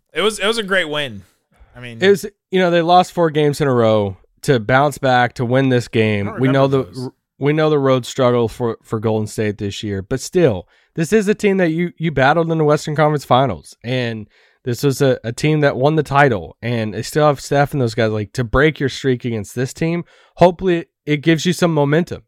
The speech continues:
Speaker 2: going into Detroit. Uh, you know, you're playing a team, a younger team without Cade and stuff. Hopefully you can, you know, win that game. And then you head to New York for a crazy early tip on Saturday that we get some, uh,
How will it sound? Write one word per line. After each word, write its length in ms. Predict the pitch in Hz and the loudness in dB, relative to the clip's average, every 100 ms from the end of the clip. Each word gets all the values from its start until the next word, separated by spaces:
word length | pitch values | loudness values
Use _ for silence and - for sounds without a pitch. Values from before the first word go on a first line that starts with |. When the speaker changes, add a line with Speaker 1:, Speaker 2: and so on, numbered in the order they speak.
| _ | _
Speaker 2:
going 240 | 113 127 | -2 2
into 220 | 143 135 127 | 0 0 -4
Detroit. 600 | 135 131 147 135 92 - _ _ _ | -6 -4 0 0 -2 -8 _ _ _
Uh, 300 | 117 110 104 - | -6 -4 -4 -6
you 100 | 127 | -4
know, 80 | 123 | -2
you're 120 | 110 | -2
playing 280 | - 131 127 | -2 -2 -2
a 40 | |
team, 480 | 113 139 131 123 127 - | -2 0 0 0 -4 -4
a 80 | 131 | 0
younger 360 | 131 143 143 | 2 2 0
team 480 | 139 139 127 147 160 | 0 2 2 0 -2
without 420 | 117 113 123 135 | -4 0 0 0
Cade 300 | - 135 127 | -2 -2 0
and 160 | 131 123 | -2 -6
stuff. 400 | - 117 135 - _ _ | -4 -2 -2 -8 _ _
Hopefully 380 | - 131 127 147 | 0 0 2 2
you 80 | 131 | 2
can, 260 | 143 127 - | 0 -4 -6
you 100 | 131 | -4
know, 80 | 120 | -2
win 240 | 117 131 | 0 0
that 200 | 123 117 | 0 -2
game. 360 | 117 117 143 165 - _ _ _ | -4 -4 -4 -8 -14 _ _ _
And 160 | 123 139 | -2 2
then 160 | 143 143 | 2 2
you 120 | 135 | -2
head 240 | 131 147 139 | 0 0 0
to 100 | 143 | -2
New 80 | 147 | 0
York 360 | 139 156 156 | 2 2 0
for 260 | - 131 113 | -2 0 0
a 60 | - | -4
crazy 600 | - - 131 151 160 147 | -8 -2 0 0 -2 -4
early 380 | - 151 156 139 | 0 2 2 0
tip 340 | - 151 147 147 | 2 0 2 0
on 140 | 131 | 0
Saturday 720 | 127 113 131 143 147 160 180 - _ _ _ | 2 2 4 2 2 2 -2 -8 _ _ _
that 340 | 127 120 110 - _ | -2 -2 -4 -10 _
we 160 | - 123 | -8 -4
get 200 | 135 127 | 0 -2
some, 240 | - 135 123 | 0 0 2
uh, 320 | 120 113 | 2 0